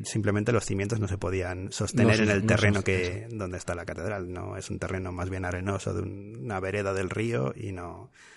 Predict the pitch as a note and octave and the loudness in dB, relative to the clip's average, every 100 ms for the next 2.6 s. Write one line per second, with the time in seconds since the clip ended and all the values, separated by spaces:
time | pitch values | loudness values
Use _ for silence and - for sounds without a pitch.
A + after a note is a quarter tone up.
0 | - - _ A2+ G2+ G2 - F2 - - | -20 -20 _ 4 6 4 2 -4 -12 4
1 | - D#3+ F3+ G3+ - - - E3 C3 C3 | 10 10 10 8 2 -4 2 6 6 6
2 | C3 C3 C#3 D#3+ F3+ - | 6 6 6 6 4 2